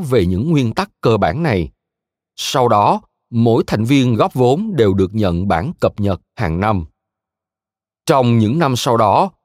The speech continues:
Buffett chia sẻ về hiệu quả làm việc cũng như nói về các hoạt động của mình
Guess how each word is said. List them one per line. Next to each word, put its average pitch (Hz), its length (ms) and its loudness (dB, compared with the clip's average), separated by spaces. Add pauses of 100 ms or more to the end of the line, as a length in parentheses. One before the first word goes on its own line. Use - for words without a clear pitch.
(120)
Buffett 123 480 0 (400)
chia 175 180 2
sẻ 113 320 0
về 160 180 0
hiệu 113 220 0
quả 95 220 2
làm 156 240 0
việc 98 260 0 (140)
cũng 127 220 -2
như 131 240 2
nói 120 240 0
về 127 180 0
các 165 180 -4
hoạt - 220 -6
động 90 240 -2
của 147 120 -4
mình 101 300 0